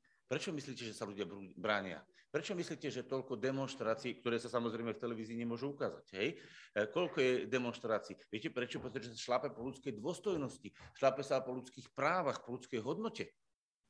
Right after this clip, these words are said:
A ľudia sa búria, lebo cítia, že to není v poriadku. Lenže ak, ako náhle sa niekto pokorí a príjme to, že on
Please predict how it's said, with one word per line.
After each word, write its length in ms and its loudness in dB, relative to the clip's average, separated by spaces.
A 80 0
ľudia 400 4
sa 160 2
búria, 400 2
lebo 160 2
cítia, 400 -2
že 80 0
to 160 0
není 240 0
v 80 -6
poriadku. 400 0
Lenže 320 2
ak, 240 0
ako 320 2
náhle 240 6
sa 160 0
niekto 240 -2
pokorí 480 2
a 80 2
príjme 640 2
to, 160 2
že 80 2
on 160 6